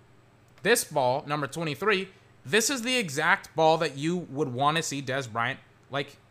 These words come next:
catch and make. Right? Is the ball a little bit too high? Yes.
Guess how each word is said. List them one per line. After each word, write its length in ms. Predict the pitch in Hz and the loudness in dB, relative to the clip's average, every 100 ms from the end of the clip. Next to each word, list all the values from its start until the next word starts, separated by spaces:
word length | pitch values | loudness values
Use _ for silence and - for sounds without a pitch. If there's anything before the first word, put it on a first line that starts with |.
| _ - | _ -12
catch 260 | - 147 - | -2 -2 0
and 100 | 185 | 2
make. 320 | 269 - - - - - - _ _ - _ - _ - - | 2 2 -12 -20 -20 -20 -20 _ _ -20 _ -20 _ -16 -4
Right? 220 | 175 - - - _ _ _ | -2 -4 -10 -20 _ _ _
Is 100 | 123 | -10
the 80 | 131 | -6
ball 260 | 135 196 240 | 2 4 6
a 40 | |
little 160 | 240 233 | 6 6
bit 120 | 226 | 4
too 140 | 247 | 0
high? 360 | 220 214 226 233 - - 123 | 2 4 2 0 -6 -20 -2
Yes. 600 | 156 160 107 - - | 2 2 2 -6 -8